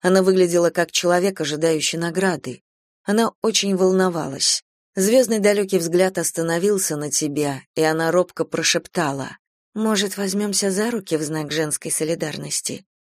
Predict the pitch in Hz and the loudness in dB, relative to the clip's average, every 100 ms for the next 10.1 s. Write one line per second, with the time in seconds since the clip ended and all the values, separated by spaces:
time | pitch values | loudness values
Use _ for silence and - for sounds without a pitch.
0 | _ _ 214 220 233 202 - 202 196 180 | _ _ 2 4 4 2 2 4 4 2
1 | 185 226 247 - - 180 180 175 170 180 | 4 4 2 -4 -4 0 2 2 4 4
2 | 170 170 165 - 165 175 170 160 156 - | 2 0 -2 0 0 2 0 0 -6 -6
3 | - 175 170 160 160 165 175 208 - 147 | 0 0 0 -4 0 2 2 0 -2 -2
4 | 160 147 131 147 143 135 - _ _ _ | -2 -2 -4 -4 -4 -6 -12 _ _ _
5 | 247 - 240 - 269 190 156 151 165 156 | -8 -2 -2 2 2 2 2 0 2 2
6 | 151 147 151 151 156 151 147 147 151 - | 0 -2 -4 -2 0 0 -2 -4 -6 -6
7 | _ _ _ _ _ _ 170 160 160 160 | _ _ _ _ _ _ 2 2 2 2
8 | 165 156 160 170 190 156 143 151 139 165 | 2 0 0 0 0 -2 -2 -2 0 0
9 | 156 - 151 147 - 151 175 202 190 180 | 0 -2 -2 -4 0 0 2 0 -2 -2